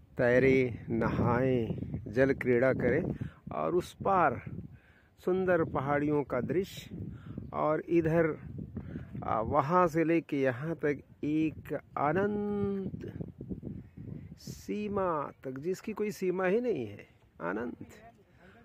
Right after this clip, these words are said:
स्वच्छ और नीला जल और बहुत सुंदर सा दृश्य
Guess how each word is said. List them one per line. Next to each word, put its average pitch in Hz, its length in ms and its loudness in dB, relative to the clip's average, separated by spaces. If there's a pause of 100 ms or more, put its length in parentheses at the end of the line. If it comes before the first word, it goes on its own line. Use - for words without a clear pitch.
(300)
स्वच्छ - 460 -2
और 127 260 -2 (840)
नीला 135 340 -4
जल 139 220 -4 (1300)
और 110 800 -6 (600)
बहुत 143 240 2
सुंदर 127 300 -2
सा 202 260 -10 (360)
दृश्य 156 540 -6